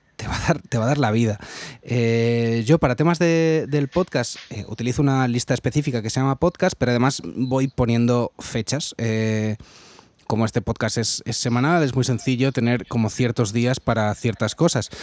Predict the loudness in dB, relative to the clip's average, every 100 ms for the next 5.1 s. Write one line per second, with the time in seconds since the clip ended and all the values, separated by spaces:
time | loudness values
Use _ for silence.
0 | -14 -6 -2 2 0 -2 -4 0 2 2
1 | 2 -4 -14 _ -20 _ -6 -4 0 2
2 | 4 4 4 2 2 2 0 0 2 2
3 | 0 -2 -4 0 2 2 2 0 -4 0
4 | 2 2 2 2 2 0 0 2 2 2
5 | 0